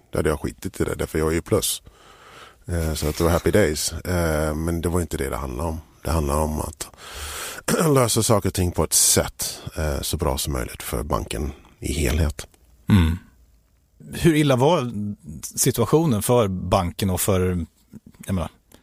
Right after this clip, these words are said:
Speaker 1: Ja, det, det, det fanns en dag som jag åkte hem och köpte vapen. <laughs> Så illa var det.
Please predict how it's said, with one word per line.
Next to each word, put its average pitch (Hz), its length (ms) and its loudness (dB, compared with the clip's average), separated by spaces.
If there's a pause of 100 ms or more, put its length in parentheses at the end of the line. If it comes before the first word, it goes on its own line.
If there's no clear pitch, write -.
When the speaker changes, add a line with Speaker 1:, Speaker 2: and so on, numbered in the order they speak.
(120)
Speaker 1:
Ja, 98 320 6
det, 104 180 6
det, - 180 -2
det 98 160 2
fanns 73 240 0
en 98 100 4
dag 92 140 4
som 87 140 -2
jag 80 60 0
åkte 71 160 -4
hem - 80 -4
och - 60 -14
köpte - 320 -10
vapen. - 400 -2
<laughs> - 60 -20 (4000)
Så 92 160 8
illa 64 140 4
var 80 120 0
det. 92 100 -4